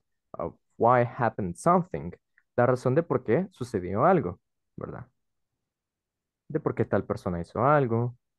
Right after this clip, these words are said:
por qué sucedió este evento, etcétera, ¿verdad? Estamos preguntando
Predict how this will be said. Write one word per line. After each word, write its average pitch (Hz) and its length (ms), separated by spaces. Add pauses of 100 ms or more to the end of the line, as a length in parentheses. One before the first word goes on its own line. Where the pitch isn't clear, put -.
(140)
por - 140
qué 120 100
sucedió 95 380
este - 200
evento, 139 560 (480)
etcétera, - 640
¿verdad? 160 260 (380)
Estamos 117 260
preguntando 143 680